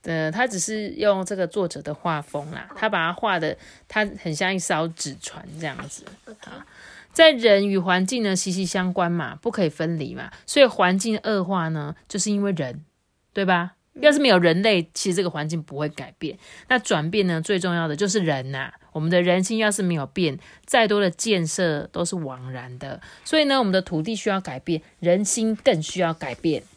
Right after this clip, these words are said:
Speaker 1: 对不对？所以我现在讲这本故事书，就是要告诉我们这个小听众们，你们是我们家国家未来的主人翁，所以你们今天听到这本故事，你们或许就可以为你们的地区发展做更多的事情。好哦，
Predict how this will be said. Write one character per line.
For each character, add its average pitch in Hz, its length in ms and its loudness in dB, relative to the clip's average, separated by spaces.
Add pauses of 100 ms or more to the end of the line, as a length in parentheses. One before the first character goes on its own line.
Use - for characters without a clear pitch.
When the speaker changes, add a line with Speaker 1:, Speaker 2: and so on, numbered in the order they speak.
(160)
Speaker 1:
对 156 100 -4
不 143 80 -6
对？ 139 160 -4
所 262 160 4
以 - 20 10
我 185 120 8
现 262 120 0
在 269 80 2
讲 165 220 0
这 233 80 2
本 170 160 -2
故 220 180 -2
事 196 160 -4
书， 190 200 -4
就 202 100 0
是 208 80 0
要 208 100 6
告 202 220 -2
诉 196 120 -2
我 175 40 0
们 156 100 -4
这 175 80 -4
个 170 120 0
小 156 280 -2
听 190 240 -4
众 185 160 -2
们， 156 160 -4
你 165 60 -4
们 165 160 -2
是 226 160 2
我 175 100 0
们 147 160 -4
家 165 240 0 (280)
国 175 200 2
家 185 220 4
未 196 240 2
来 139 140 -2
的 139 100 -6
主 139 240 -14
人 135 180 -12
翁， 143 180 -10 (260)
所 247 240 6
以 285 100 6
你 185 140 0
们 170 120 0
今 220 120 -2
天 233 80 2
听 220 120 0
到 214 80 2
这 202 120 -2
本 160 140 -4
故 175 200 -4
事， 156 140 -6
你 151 60 -6
们 147 140 -6
或 226 280 4
许 151 180 -8
就 180 140 -2
可 180 100 -4
以 156 60 0
为 170 160 0
你 156 80 -4
们 135 200 -12
的 131 120 -10
地 165 240 -4
区 156 280 -10 (320)
发 165 220 -2
展 143 240 -6
做 165 320 -4
更 156 220 -4
多 147 180 -8
的 156 80 -12
事 - 220 -10
情。 - 260 -10 (400)
好 151 200 -2
哦， 160 220 2